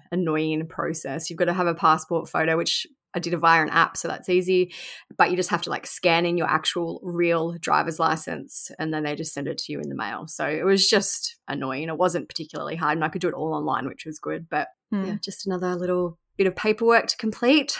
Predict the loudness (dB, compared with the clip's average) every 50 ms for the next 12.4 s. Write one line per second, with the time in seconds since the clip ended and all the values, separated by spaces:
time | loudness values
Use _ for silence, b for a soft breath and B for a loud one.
0 | -8 -10 -10 -8 -2 2 2 4 4 4 2 2 2 0 -2 -2 -2 0 0 0
1 | -2 -2 -2 -4 -2 -2 0 2 2 2 2 0 -2 -2 -2 -2 -2 -2 -4 -6
2 | -6 -4 -4 -4 -2 -2 -2 -2 -2 0 0 2 6 8 8 10 10 8 4 4
3 | 6 6 8 8 6 4 2 6 6 6 6 6 2 -2 -2 -2 -2 0 2 2
4 | 2 2 2 2 0 2 2 4 4 4 2 0 0 0 2 2 2 2 2 0
5 | 2 2 2 2 4 6 6 6 4 B B B B B B B 2 2 2 4
6 | 2 2 2 2 2 4 4 4 2 2 0 0 2 4 4 4 4 2 B B
7 | B B B B B 0 2 4 6 8 8 10 10 8 6 4 2 0 0 0
8 | 0 0 2 4 4 4 4 4 4 2 2 2 4 4 4 4 4 6 8 8
9 | 8 6 4 2 0 2 4 4 4 4 2 -2 -2 -2 0 2 2 2 2 2
10 | 0 -2 -2 -2 0 0 0 0 0 -2 -2 -2 -2 0 2 2 2 2 0 0
11 | 0 2 2 2 0 0 0 2 4 4 4 4 2 2 2 2 2 2 0 0
12 | 2 2 2 2 0 -2 -4